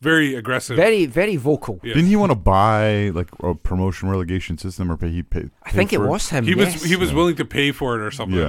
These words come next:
Speaker 1: like that. Uh, like
Speaker 2: Yeah.
Speaker 1: the, the rights to M L S or, like, a major, if they,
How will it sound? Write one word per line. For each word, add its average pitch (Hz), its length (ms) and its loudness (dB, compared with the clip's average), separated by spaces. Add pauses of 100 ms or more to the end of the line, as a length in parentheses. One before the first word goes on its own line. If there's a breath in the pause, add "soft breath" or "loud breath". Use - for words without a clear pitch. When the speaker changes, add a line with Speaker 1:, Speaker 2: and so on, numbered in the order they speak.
(160)
Speaker 1:
like 95 100 -14
that. 101 400 -6
Uh, 101 40 -8
like 107 80 -4
Speaker 2:
Yeah. 87 300 -2
Speaker 1:
the, 117 80 -14
the 127 100 -2
rights 120 600 -6
to 117 180 -10
M 110 160 -10
L 110 160 -8
S 110 240 -6
or, 104 300 -10
like, 95 300 -16
a 104 60 -12 (160)
major, 110 480 -6 (160)
if 107 140 -8
they, 110 220 -6